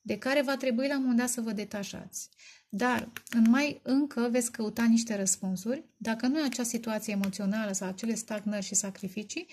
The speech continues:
este altceva, vreți să studiați ceva.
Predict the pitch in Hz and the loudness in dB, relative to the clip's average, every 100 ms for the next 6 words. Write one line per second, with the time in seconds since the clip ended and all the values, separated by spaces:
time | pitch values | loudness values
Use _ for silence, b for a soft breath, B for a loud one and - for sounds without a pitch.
0 | B B _ - - 311 285 285 233 214 | B B _ -8 -4 -2 -2 -2 -2 -2
1 | 202 226 233 233 - - 208 202 208 233 | 0 0 2 2 0 0 0 0 0 0
2 | 226 - 190 175 170 - | -4 -6 -6 -6 -8 -14